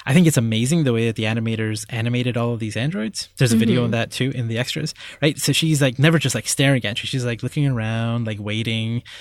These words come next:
Speaker 1: Sometimes she looks very pensive, like she's, she wants to say something, but she doesn't. But this time, as soon as I went into the main menu, she looks like she's about to cry.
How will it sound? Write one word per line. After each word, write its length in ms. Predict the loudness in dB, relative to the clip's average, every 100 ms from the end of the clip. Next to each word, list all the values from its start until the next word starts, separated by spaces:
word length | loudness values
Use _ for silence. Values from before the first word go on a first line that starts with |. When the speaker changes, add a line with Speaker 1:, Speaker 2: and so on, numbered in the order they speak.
| -18 -4
Speaker 1:
Sometimes 320 | 0 2 4
she 120 | 4
looks 180 | 2 0
very 140 | -2
pensive, 500 | -2 -4 -2 -2 -2
like 100 | -6
she's, 300 | -6 -6 -6
she 120 | -6 -4
wants 260 | -4 -4
to 60 | -2
say 160 | -2 0
something, 420 | 0 0 -2 -4 _ -20 -20 -16 -2
but 100 | 0
she 140 | 2
doesn't. 360 | 2 0 0 -8 -16 _ _ _ 0
But 160 | 2
this 140 | 4 4
time, 260 | 4 2 2
as 120 | 0
soon 240 | 2 4 6
as 100 | 6
I 60 |
went 140 | 6 4
into 120 | 2
the 100 | 2
main 220 | 2 2
menu, 380 | 4 4 2 -2 -6
she 200 | -2 2
looks 260 | 4 2 2
like 100 | 2
she's 220 | 2 2
about 200 | 2 0
to 80 | -4
cry. 600 | -10 -6 -4 -6 -10